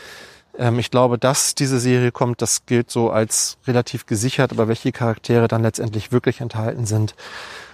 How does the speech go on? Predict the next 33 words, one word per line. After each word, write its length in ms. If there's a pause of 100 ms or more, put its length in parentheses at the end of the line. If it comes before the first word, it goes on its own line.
(360)
ähm, 360
also 220
wie 60
gesagt, 260
das 120
sind 140
jetzt 120
erstmal 300
nur 140
so 280 (100)
Gerüchte 540
dazu. 360
Aber 120
vielleicht 240
habt 120
ihr 60
ja 220
irgendwie 260
einen 160
Wunschcharakter 800
von 160
Marvel 540
und 340
dann 160
könnt 180
ihr 40
das 100
ja 80
mal 80
in 40
die 60
Kommentare 480
schreiben, 340